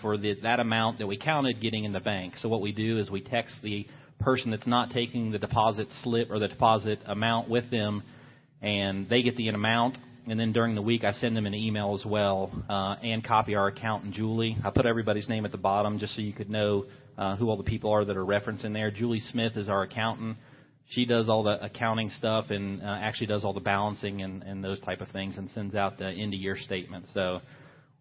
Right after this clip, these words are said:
we built in several levels of accountability. That was really important to me. Uh, when money's coming in, I wanna make sure you know that we're taking it seriously,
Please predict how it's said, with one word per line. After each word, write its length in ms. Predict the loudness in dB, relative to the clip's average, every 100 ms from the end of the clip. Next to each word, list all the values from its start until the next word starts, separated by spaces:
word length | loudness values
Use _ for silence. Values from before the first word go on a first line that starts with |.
| 0
we 80 | 8
built 200 | 8 8
in 100 | 2
several 360 | 8 8 10 8
levels 300 | 8 8 4
of 80 |
accountability. 800 | 2 4 4 4 6 6 4 4 4
That 140 | 4 2
was 100 | 2
really 220 | 4 4
important 360 | 4 2 2 2
to 40 |
me. 300 | 2 2 0 -2 0
Uh, 180 | 0
when 180 | 0 0
money's 280 | 2 0 0
coming 280 | -2 -2 0
in, 140 | 0
I 60 | 0
wanna 160 | 0
make 180 | -2 -2
sure 280 | -2 0 0
you 220 | -2 -4
know 200 | 0 0
that 80 | 0
we're 100 | -4
taking 360 | -4 -6 -4 -8
it 80 | -6
seriously, 760 | -4 -2 -2 -2 0 0